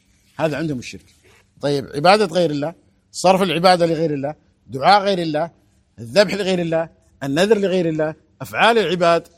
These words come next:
التي يفعلونها لغير الله عز وجل، التي هي من خصائص الرب عز وجل ومن حقوقه، إذا صرفت لغير الله عز وجل، هل يعد عندهم شرك؟ يقول: "لا، ليس بشرك". فإذا هذا أوقعهم في الخلل في معنى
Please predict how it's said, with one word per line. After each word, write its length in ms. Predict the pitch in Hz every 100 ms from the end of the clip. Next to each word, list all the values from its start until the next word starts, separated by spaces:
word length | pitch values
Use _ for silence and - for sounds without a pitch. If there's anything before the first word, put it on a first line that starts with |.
| _
التي 220 | 147 -
يفعلونها 520 | 175 107 151 220 196 196
لغير 260 | 185 196
الله 180 | 180 180
عز 260 | 165 165 165
وجل، 300 | 156 165 - -
التي 300 | 151 175 175
هي 240 | 180 190
من 140 | 180 175
خصائص 460 | 165 196 226 208
الرب 260 | 190 202 170
عز 220 | 165 165
وجل 340 | 165 156 170 - _ _ _ _
ومن 240 | 127 175 160
حقوقه، 560 | 190 208 170 165 185 - _ _ -
إذا 140 | 147
صرفت 380 | 143 226 233 202
لغير 240 | 190 185
الله 140 | 175 151
عز 160 | 160
وجل، 200 | 156 147
هل 160 | 120 220
يعد 280 | 214 208 175
عندهم 320 | 220 196 196
شرك؟ 240 | 165 240 - 113
يقول: 320 | - 147 143
"لا، 100 | 147
ليس 220 | 156 120
بشرك". 260 | 98 - _ _ _ _ _ _ _ _ _
فإذا 420 | 135 165 196 190
هذا 420 | 196 180 190 220 -
أوقعهم 580 | 160 - 196 147 151 117
في 480 | - - 214 240 - -
الخلل 680 | 175 151 - 226 247 262 262 _ _ _
في 180 | 139 147
معنى 500 | 180 151 180 214